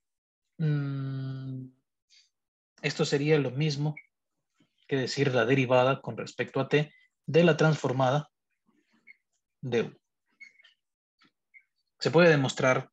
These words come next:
propiamente con la definición de transformada de Fourier, sacando la parcial de, bueno, de hecho, esta es una parcial. Sacando la parcial de U con respecto a T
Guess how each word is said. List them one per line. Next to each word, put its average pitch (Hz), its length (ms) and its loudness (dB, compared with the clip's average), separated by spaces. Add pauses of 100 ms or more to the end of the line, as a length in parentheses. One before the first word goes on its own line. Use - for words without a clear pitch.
(400)
propiamente 131 640 0
con 117 420 -8
la 113 80 2
definición 117 500 2
de 127 100 -2
transformada 123 500 -2
de 120 80 0
Fourier, 143 440 2
sacando 123 400 -4
la 117 140 0
parcial 151 640 2 (480)
de, 113 720 -2
bueno, 123 180 -4
de 117 80 -4
hecho, 117 240 -2
esta - 200 -6
es 110 120 -2
una 117 140 -8
parcial. - 380 -10 (2500)
Sacando 127 400 -4
la 123 100 0
parcial 131 440 0
de 120 100 0
U 143 200 0
con 123 140 -8
respecto - 460 -6
a 110 80 -4
T 156 320 4